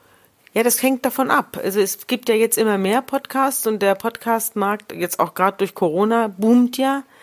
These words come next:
Ich, äh, weiß nicht, ob das nicht irgendwann mal alles in sich zusammenbricht, weil die Leute nicht mehr wissen,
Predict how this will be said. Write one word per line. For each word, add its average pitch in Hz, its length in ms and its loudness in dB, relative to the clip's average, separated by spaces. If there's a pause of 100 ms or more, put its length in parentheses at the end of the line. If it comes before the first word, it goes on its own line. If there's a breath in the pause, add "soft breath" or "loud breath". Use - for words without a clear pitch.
(260 loud breath)
Ich, - 360 -6
äh, 196 100 2
weiß 208 260 4
nicht, 196 120 -4
ob 190 120 0
das 185 180 -2
nicht 202 120 -2
irgendwann 185 380 0
mal 185 120 4
alles 185 260 2
in 180 100 -2
sich 170 160 -6
zusammenbricht, 156 720 -4
weil 147 140 -2
die 147 120 -2
Leute 156 360 -2
nicht 151 160 -6
mehr 156 160 0
wissen, 156 380 -4